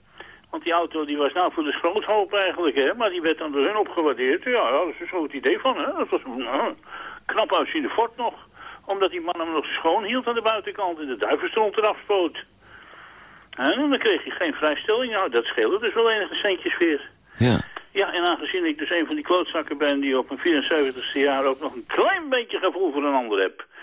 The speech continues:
Speaker 1: En ik het zelf meegemaakt heb dat iemand mij 's nachts opbelde, huilend. Ik zei, "Wat is er aan de hand?" "Ja, kan ik bij jou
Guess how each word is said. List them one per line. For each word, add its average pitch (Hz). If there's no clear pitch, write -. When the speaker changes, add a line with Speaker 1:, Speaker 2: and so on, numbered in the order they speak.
Speaker 1:
En 143
ik 143
het 170
zelf 185
meegemaakt 156
heb 156
dat 151
iemand 147
mij 147
's -
nachts -
opbelde, 131
huilend. 143
Ik 139
zei, 160
"Wat 151
is 151
er 165
aan 143
de 143
hand?" 175
"Ja, 151
kan 147
ik 131
bij 135
jou 143